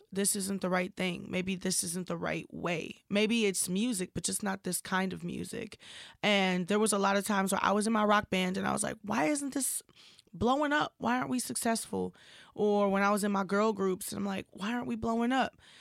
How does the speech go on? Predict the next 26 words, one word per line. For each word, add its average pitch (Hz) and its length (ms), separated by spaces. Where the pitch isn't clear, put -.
It 202 160
wasn't 220 300
until 208 240
I 196 100
decided 190 520
to - 140
be 180 180
a 180 60
solo 202 360
artist, 185 500
or 175 160
it 170 100
wasn't 202 380
just 175 260
until 185 300
I 180 80
decided 180 360
to - 100
make 180 200
positive 214 440
music 185 380
that 185 300
I 190 80
started 180 340
to 185 100
see 175 600